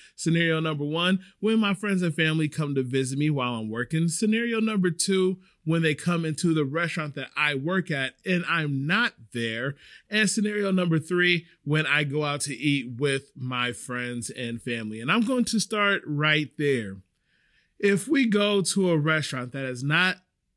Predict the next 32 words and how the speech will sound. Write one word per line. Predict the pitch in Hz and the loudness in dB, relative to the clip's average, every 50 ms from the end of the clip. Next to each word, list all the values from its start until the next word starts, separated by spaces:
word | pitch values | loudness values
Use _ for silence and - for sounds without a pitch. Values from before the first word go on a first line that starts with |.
| _ _ - | _ _ -4
the | 151 151 147 | 0 2 2
establishment | 143 135 - - 156 156 151 151 147 - - 147 143 127 123 | 2 0 0 -2 -2 -2 -2 -2 -4 -4 -4 -6 -6 -6 -8
that | 120 113 - - | -10 -12 -10 -8
I | 127 139 143 156 156 156 156 143 127 | -6 -4 -2 0 0 0 -2 -2 -4
work | 123 135 139 139 143 131 - - - - | -4 -4 -2 -2 -2 -4 -6 -10 -10 -6
in, | 139 135 127 120 110 113 113 - _ _ _ _ _ _ _ _ | -6 -4 -4 -4 -6 -8 -10 -14 _ _ _ _ _ _ _ _
please | - - - 240 262 262 254 233 170 190 | -8 -2 0 2 4 4 4 4 4 4
know | 202 190 180 165 143 110 98 98 - _ _ _ _ _ _ _ _ - | 4 4 4 2 0 -2 -4 -10 -14 _ _ _ _ _ _ _ _ -2
you | 151 147 156 196 226 247 254 - | 0 2 4 4 4 4 2 2
are | - 214 208 196 | 0 0 0 0
still | - - - 208 202 202 202 196 185 175 | 0 -2 0 0 2 2 2 2 0 0
representing | 143 143 165 175 170 - 180 165 156 127 160 160 151 151 151 143 139 135 143 | -2 -2 -2 -4 -2 0 0 0 2 2 0 0 0 0 -2 -2 -2 -2 0
me | 156 156 143 113 98 95 - _ _ _ _ _ _ - | 2 0 0 0 -4 -8 -12 _ _ _ _ _ _ 0
as | - 185 180 185 190 190 156 147 - - | 2 4 4 4 4 4 2 0 -4 -4
a | 185 170 156 | 0 0 0
server, | - - - 180 160 156 156 143 151 151 147 | 2 2 2 2 2 2 2 0 -2 -2 -2
as | - 147 156 156 160 156 - | -2 0 0 0 0 0 -2
someone | - - 156 151 147 147 143 143 139 | -2 -2 -2 -2 -2 -4 -2 -2 0
who | 135 156 151 151 156 | 2 2 2 2 0
is | 156 143 - - - | -2 -4 -8 -10 -6
in | 165 160 151 147 147 147 143 | -2 0 0 0 0 -2 -2
the | 151 151 | -2 -2
restaurant | 143 127 131 127 127 127 - - 135 135 135 - - | -2 -2 -2 -4 -4 -6 -8 -10 -10 -10 -10 -6 -2
industry. | 220 240 254 233 202 180 156 - - - 156 127 107 113 - _ - _ _ _ _ | 0 2 4 4 4 4 2 2 -2 -4 -4 -4 -4 -6 -10 _ -20 _ _ _ _
These | - 226 294 311 262 - | -2 0 0 0 2 2
people | - 262 233 - 208 180 | 2 2 2 2 2 2
might | 160 160 147 147 143 | 2 2 2 0 0
not | 139 127 123 104 117 | -2 -4 -4 -4 -6
know | 127 131 131 131 127 | -6 -6 -4 -4 -4
who | 123 131 135 127 120 | -4 -4 -6 -6 -4
I | 117 120 | -4 -4
am | 135 151 170 170 175 175 170 165 156 | -2 0 0 0 0 2 0 0 -2